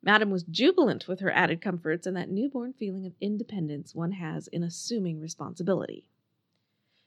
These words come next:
"Now," said I, "when your husband explodes, as you think he will, neither say nor do anything. Sit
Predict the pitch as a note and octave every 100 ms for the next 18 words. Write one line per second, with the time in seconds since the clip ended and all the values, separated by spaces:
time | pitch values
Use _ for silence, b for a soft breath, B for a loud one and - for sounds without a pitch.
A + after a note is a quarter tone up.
0 | _ G#3 A#3+ - D#3+ - F#3+ - D#3 -
1 | - b b b A3 A#3 G3 A3 - C#4
2 | E4+ - G3+ - - - E3+ E3+ B3+ C4+
3 | C4 D4 A3+ D#3 E3 b b b G#3+ C#4
4 | D#4+ - D4+ D4 E4 F#4 B3+ B3 G#3+ C4
5 | - G#3 E3 - F#2+ - _ _ _ _
6 | - D#4+ D#4